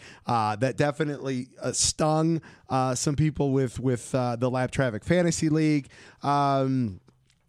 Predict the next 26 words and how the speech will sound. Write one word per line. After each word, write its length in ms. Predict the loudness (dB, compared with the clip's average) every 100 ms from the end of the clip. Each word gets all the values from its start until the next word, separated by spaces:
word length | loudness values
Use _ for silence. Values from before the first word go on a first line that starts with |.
| -4
you 100 | -2
know, 100 | -2 -2
Hailie 380 | -2 0 2 2
Deegan 440 | 2 2 2 -2
finished, 480 | 0 0 0 -2 -2
what, 220 | -6 -6
twenty-eighth? 800 | -4 0 0 0 0 0 0 -2
I 120 | -2
know 160 | 0 0
she 220 | -2 -2
got 220 | 0 0
into 180 | 0 0
it. 300 | 0 -2 -6 -6
Uh, 60 |
I 580 | -2 0 0 0 -2 -4
think, 160 | -6 -6
was 120 | -4
it 120 | -6
Colby 280 | -6 -6 -4
Howard? 460 | -4 0 2 0 -2 -8 -16 -6
So, 220 | -2 0
or 140 | 0
Dean 240 | 2 0 0
Thompson, 520 | 0 0 0 -4 -4
Dean 200 | -2 -2
Thompson. 480 | -2 -4 -4 -8